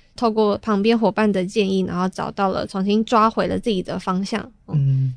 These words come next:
Speaker 1: 那会有其他像是可能在现场你会发现，诶，不知道该怎么办才好，嗯，然后会需要去跟伙伴请教或者求助组队的经验吗？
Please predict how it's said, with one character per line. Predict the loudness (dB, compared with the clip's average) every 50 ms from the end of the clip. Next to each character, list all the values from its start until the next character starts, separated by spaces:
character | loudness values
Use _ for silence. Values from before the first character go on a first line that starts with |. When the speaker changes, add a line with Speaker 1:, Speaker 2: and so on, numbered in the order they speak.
| -6
Speaker 1:
那 | -2 -2 0 0 -2 -4 _ _ _
会 | _ 2 2 2
有 | 2 0
其 | -2 -4 -4 -2
他 | 0 0 2 2
像 | 2 2 2 2 2
是 | 0 0 0 2 2 0
可 | -2 -4 -4
能 | -4 -4 -4
在 | -4 -2 -2 -2
现 | 2 2 2 2 2
场 | -2 -6 -6 -4
你 | -2 -2
会 | -2 -2
发 | -2 -4 -6 -4
现， | -4 -4 -4
诶， | -6 -8 -8 -10 -18 _ -20 -14 -6
不 | -6 -4
知 | 0 2
道 | 2 2 2
该 | 2 2 0 0
怎 | 0 -4 -6
么 | -6 -6 -8 -10 _
办 | -4 -4 -4 -4 -6 -10 -14
才 | -12 -8 -6 -4 -4
好， | -4 -4 -4 -4 -4 -6 -12 _ _ _ _
嗯， | -12 -12 -10 -10 -10
然 | -10 -8
后 | -6 -4 -4 -4
会 | -2 -2 -4
需 | -4 -4 -6 -6
要 | -4 -4 -4 -6
去 | -8 -10 -10 -8 -8 -8 -8 -10 _ _ _ _ _ _ -20 -18 -8
跟 | -4 -2 0 0 0 -2
伙 | -4 -4 -6 -8 -6
伴 | -4 -4 -2 -2 -2 -4
请 | -6 -12 -16 -12 -12 -10 -10 -10 -6
教 | -4 -2 -2 -2
或 | -2 -2 -2
者 | -2 -2
求 | -4 -6 -8 -8 -10
助 | -6 -4 -4 -4 -4
组 | -6 -10 -14 -12
队 | -6 -4 -4 -4
的 | -4 -6
经 | -10 -8 -6 -4 -2 -2
验 | -2 -4 -6
吗？ | -10 -14 -18